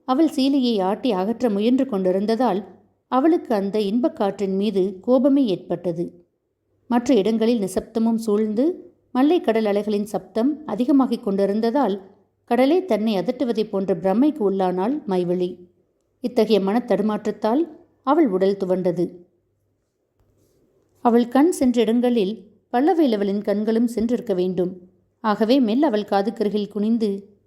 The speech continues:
"மைவிழி, வெளியே பார்த்தாயா?" என்று வினவினான். "ம்," மாத்திரம் கொட்டினாள் மைவிழி.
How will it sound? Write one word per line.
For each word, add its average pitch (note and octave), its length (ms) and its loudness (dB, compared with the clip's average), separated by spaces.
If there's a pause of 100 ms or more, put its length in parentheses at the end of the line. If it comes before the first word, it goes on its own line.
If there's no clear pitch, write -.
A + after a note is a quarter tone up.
(460)
"மைவிழி, G#3 560 0 (200)
வெளியே D4+ 260 4
பார்த்தாயா?" F#3+ 680 -2 (300)
என்று A#3 260 0
வினவினான். F3+ 560 0 (1400)
"ம்," A#3+ 260 4 (240)
மாத்திரம் A#3 420 0
கொட்டினாள் G#3 640 -2
மைவிழி. F3 480 0